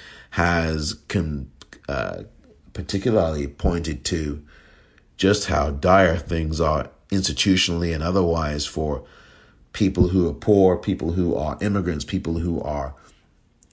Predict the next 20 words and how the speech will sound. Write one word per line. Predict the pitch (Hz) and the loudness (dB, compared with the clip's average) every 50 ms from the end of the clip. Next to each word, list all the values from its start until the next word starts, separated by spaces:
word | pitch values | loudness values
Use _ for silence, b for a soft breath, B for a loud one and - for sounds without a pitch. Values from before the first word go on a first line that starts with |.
| _ - | _ -6
are | - 78 67 | -6 -4 -4
black, | 64 82 95 95 90 76 69 - - _ _ _ _ _ _ _ _ _ _ _ _ _ _ _ _ _ _ _ _ _ _ _ _ _ _ _ _ _ _ _ _ _ _ - | -2 0 2 2 2 2 -2 -6 -14 _ _ _ _ _ _ _ _ _ _ _ _ _ _ _ _ _ _ _ _ _ _ _ _ _ _ _ _ _ _ _ _ _ _ -6
uh, | 80 - - | -6 -4 -2
or | 98 98 95 87 76 | 0 2 2 2 0
people | - 107 98 92 85 | 0 -2 0 0 2
who | 82 95 90 | 2 4 4
are | 80 80 | 4 2
from | - 87 82 76 | 0 -2 -2 -2
the | 76 | -2
Middle | 76 80 73 76 73 | -2 -2 -2 0 2
East | 85 92 90 80 - - - - - _ _ _ _ - | 2 4 2 2 0 -4 -6 -8 -20 _ _ _ _ -10
in | - 78 71 71 | -8 -6 -4 -2
general. | - 90 90 90 90 80 64 58 - _ _ _ b b b b b b b b _ _ _ _ _ _ _ _ _ _ _ _ _ _ _ _ _ _ _ _ _ _ _ _ _ _ _ _ _ _ _ _ _ _ _ _ _ _ _ _ _ _ _ _ _ _ _ _ _ _ _ _ _ _ _ _ _ _ _ _ _ _ _ _ _ _ _ _ _ _ _ _ _ _ _ _ _ _ _ _ - - | -2 0 0 0 0 -2 -4 -8 -12 _ _ _ b b b b b b b b _ _ _ _ _ _ _ _ _ _ _ _ _ _ _ _ _ _ _ _ _ _ _ _ _ _ _ _ _ _ _ _ _ _ _ _ _ _ _ _ _ _ _ _ _ _ _ _ _ _ _ _ _ _ _ _ _ _ _ _ _ _ _ _ _ _ _ _ _ _ _ _ _ _ _ _ _ _ _ _ -10 -2
Good | - 120 135 113 | 4 6 8 8
article | 107 101 101 104 101 101 - - 82 78 | 8 6 6 6 4 2 2 2 0 0
there, | 76 82 82 80 78 78 76 69 69 - | 0 0 0 0 0 -2 -4 -4 -6 -8
uh, | - 76 76 71 69 67 62 - - | -8 -6 -4 -4 -4 -6 -8 -10 -4
on | 87 92 95 98 95 87 82 | -2 0 2 2 0 0 0
this | 82 82 76 69 - | -2 -2 -2 -2 -4
from | - - - - - 101 92 87 82 80 78 73 73 | -6 -6 -6 -2 0 2 2 2 0 0 -2 -6 -8